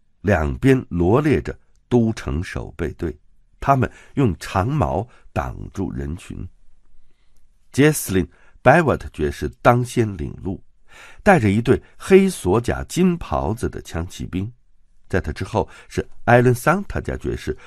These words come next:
和巴隆·史文爵士。他们高举着国王的旗帜，一边是兰尼斯特的怒吼雄狮，一边是贝拉辛的宝冠雄鹿。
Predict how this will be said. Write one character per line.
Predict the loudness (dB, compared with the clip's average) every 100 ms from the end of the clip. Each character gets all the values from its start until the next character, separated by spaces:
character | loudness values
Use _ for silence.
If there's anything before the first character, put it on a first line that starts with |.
| -18
和 | -4 -4 2
巴 | 2
隆· | 2 -2
史 | -6 -10
文 | -6 -4 -6
爵 | -8 -10
士。 | -12 -20 -20 _ _ _ _ _ _ _ -20 -20 -20 -20 2
他 | 6
们 | 6
高 | 6 6 6
举 | 4 -4
着 | -4 -2
国 | 2 2
王 | 2 -2 -4 -6
的 | -8
旗 | -10 -12 -12
帜， | -10 -14 -14 _ _
一 | 0
边 | 4 2
是 | 2 -8 -2
兰 | 4 4 4
尼 |
斯 | -4 -6
特 | -2 -2
的 | -2 -12 -10
怒 | 0 2 2
吼 | -2 -6 -6
雄 | -8 -8 -8
狮， | -8 -4 -6 -6 -16 -8
一 | -2
边 | 0 0
是 | -2 -12 -4
贝 | 0 2
拉 | 0
辛 | -2 -4 -4
的 | -8 -14 _ -16
宝 | -10 -8 -8 -12
冠 | -2 0 0 -6
雄 | -14 -10 -8 -8
鹿。 | -8